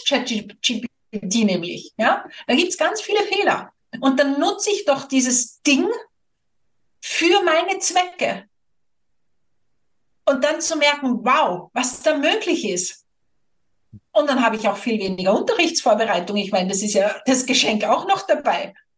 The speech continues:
Ja? Natürlich darf ich's mir gut überlegen und zu sagen, „Hey, was habt ihr für Ideen? Wo können wir's noch verwenden?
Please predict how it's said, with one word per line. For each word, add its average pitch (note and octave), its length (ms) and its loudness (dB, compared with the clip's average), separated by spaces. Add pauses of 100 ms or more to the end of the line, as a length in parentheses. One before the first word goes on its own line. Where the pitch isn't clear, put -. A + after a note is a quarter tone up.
Ja? B3 360 -4 (500)
Natürlich E4+ 400 2
darf A3+ 160 4
ich's - 180 -4
mir A3 120 2
gut A3 220 0
überlegen A#3+ 500 2
und G#3 100 -2
zu A#3+ 100 -2
sagen, A#3+ 220 2
„Hey, D#4+ 100 2
was - 160 0
habt C4+ 240 -2
ihr F4 140 0
für C#4 220 0 (200)
Ideen? G#3+ 360 2
Wo F4 100 4
können F4+ 160 2
wir's F4 140 2
noch G4+ 180 2
verwenden? F#3+ 580 -4